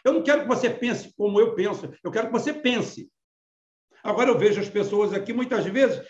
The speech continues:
simplesmente repetindo narrativas que você vê. Ou é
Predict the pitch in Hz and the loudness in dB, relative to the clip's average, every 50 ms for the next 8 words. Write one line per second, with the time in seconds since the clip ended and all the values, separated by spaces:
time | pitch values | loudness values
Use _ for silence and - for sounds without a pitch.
0 | - _ - - 285 277 - 247 226 190 190 214 254 254 - 196 170 202 233 233 | -20 _ -4 -2 0 0 0 -2 -4 -2 -2 -2 -2 -4 -4 -2 -2 0 0 -2
1 | - 220 160 135 - - 247 285 269 - 202 - - - - _ - 190 208 226 | -4 -8 -12 -12 -8 -2 0 0 2 0 0 -4 -8 -10 -12 _ -6 -6 -2 0
2 | 240 262 254 190 185 208 202 196 - - 247 254 226 196 226 214 202 196 - - | 2 2 2 2 2 2 0 0 -2 -2 0 0 0 0 -2 -2 -4 -4 -8 -14
3 | _ _ _ _ 226 226 196 233 - - 233 - 147 151 170 156 131 - - - | _ _ _ _ -6 -2 -2 -2 0 0 0 0 0 0 0 0 0 -2 -6 -8
4 | - - 247 269 269 233 214 202 175 160 - - - | 0 4 6 8 8 8 6 6 4 4 0 -2 -6